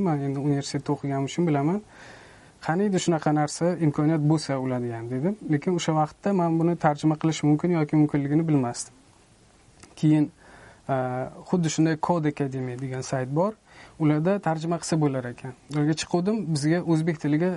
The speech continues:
ruxsat berishmadi. "O'zbek tilida bizga kerak emas", deyishdi. Shundan keyin Khan Akademiyada ham izlab boshladim. Keyin o'sha, e, nima deydi, "Help us, volunteer us", e, "Bizga volontyor bo'ling"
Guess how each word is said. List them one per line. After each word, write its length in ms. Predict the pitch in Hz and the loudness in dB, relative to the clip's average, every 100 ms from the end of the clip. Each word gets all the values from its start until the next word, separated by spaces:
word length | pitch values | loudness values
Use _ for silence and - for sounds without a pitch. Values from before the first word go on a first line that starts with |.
| 139 156 | -6 -6
ruxsat 260 | 151 - 147 135 | -4 -2 -2 -2
berishmadi. 400 | 123 - 120 - - - 147 | -6 -8 -12 -14 -20 -10 -6
"O'zbek 200 | 139 127 | -4 -4
tilida 200 | 139 143 147 | -4 -2 -2
bizga 180 | 139 135 147 | -2 -2 0
kerak 180 | 143 123 | 0 -2
emas", 160 | 117 - | -6 -10
deyishdi. 340 | 127 127 - 190 - - - - - - | -10 -10 -6 -6 -6 -16 -20 -20 -20 -12
Shundan 240 | - 156 156 | 0 2 2
keyin 180 | 185 208 - - | 0 0 -2 0
Khan 140 | 170 160 | 0 2
Akademiyada 500 | 151 147 143 135 135 | 0 2 0 0 -2
ham 80 | 131 | -2
izlab 220 | 143 143 139 | -2 -2 0
boshladim. 420 | 143 - 165 202 240 - | -2 -2 0 2 0 0
Keyin 160 | 151 147 | 0 2
o'sha, 160 | 147 147 - - - _ | 0 -2 -10 -20 -20 _
e, 40 | 135 123 123 131 | -2 -2 -2 -2
nima 160 | 139 143 | 0 0
deydi, 240 | 131 131 170 - - _ - _ - - - - - _ - - _ - - | -2 -4 -10 -16 -20 _ -20 _ -20 -20 -20 -20 -20 _ -20 -20 _ -14 0
"Help 260 | 156 156 147 143 | 0 0 -2 -2
us, 100 | - 151 | -4 -2
volunteer 600 | 147 151 151 151 156 147 143 | 0 2 2 2 0 0 -2
us", 280 | 147 - 143 | -4 -10 -8
e, 40 | 143 135 147 | -8 -6 -4
"Bizga 240 | 143 151 143 143 | 0 0 0 0
volontyor 400 | 147 147 156 147 147 | 0 0 -2 0 2
bo'ling" 200 | 151 | 2